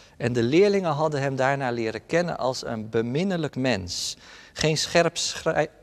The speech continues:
geen scherpslijper of polemist, maar iemand met een scherpe blik. Dat wel. En als hij in Antiochië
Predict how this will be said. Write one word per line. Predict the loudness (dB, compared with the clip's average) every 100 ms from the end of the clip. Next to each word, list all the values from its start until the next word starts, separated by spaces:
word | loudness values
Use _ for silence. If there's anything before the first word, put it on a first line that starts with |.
| -20
geen | -2 0 2
scherpslijper | 2 4 2 2 2 2 2 0 -2
of | -4 -2
polemist, | 0 2 2 0 -2 -4 -10 -14 _ _ -20 _ _ _ _ _
maar | -8 -8 _
iemand | -4 -2 -4 -4
met | -6 -6
een | -8
scherpe | -8 -2 0 0 -4 -6
blik. | 0 0 -2 -10 -20 _ -20 -20 _ _ _
Dat | -2 4
wel. | 6 6 2 -10 -20 _ _ _ _ _ _ _ _ _ _ _ _ _ _ _
En | -6 0
als | 2 2
hij | 2 2
in | 0
Antiochië | -4 -4 -2 -4 -4 -2 -2